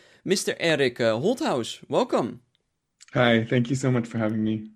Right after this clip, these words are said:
Speaker 1: Thank you for joining us. How are you?
Speaker 2: I'm g-, good. Um, this has been, uh, such a wild time of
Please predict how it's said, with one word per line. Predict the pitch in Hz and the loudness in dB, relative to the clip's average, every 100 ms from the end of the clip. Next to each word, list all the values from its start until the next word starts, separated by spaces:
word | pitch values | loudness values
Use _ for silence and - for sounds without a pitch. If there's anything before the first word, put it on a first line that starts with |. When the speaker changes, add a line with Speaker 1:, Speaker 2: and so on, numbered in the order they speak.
| _ | _
Speaker 1:
Thank | - 180 180 | -6 -4 -4
you | 123 | -8
for | 120 | -6
joining | 113 170 208 123 | -6 -4 -4 -4
us. | 90 - | -6 -6
How | 131 175 | -2 0
are | 247 311 | 0 0
you? | 196 92 - _ _ _ - - - - - - | 0 -4 -10 _ _ _ -20 -20 -20 -20 -6 2
Speaker 2:
I'm | 131 139 | 6 6
g-, | 135 - - 131 - - - 143 | 6 0 -2 -4 -8 -12 -8 0
good. | 120 143 147 104 - | 6 10 10 6 2
Um, | 117 113 107 107 101 92 110 | 2 6 8 8 6 2 2
this | 117 127 | 2 2
has | 113 | 0
been, | 110 110 104 101 98 95 92 _ _ _ _ _ _ _ _ - | 2 2 4 4 2 0 -4 _ _ _ _ _ _ _ _ -2
uh, | 123 104 101 | 2 4 2
such | - 117 - | 2 2 2
a | 107 104 | 4 4
wild | 98 98 95 92 92 | 4 4 4 4 2
time | 101 92 92 90 85 - | -2 0 0 -2 -6 -8
of | 104 92 87 82 | -4 0 0 -2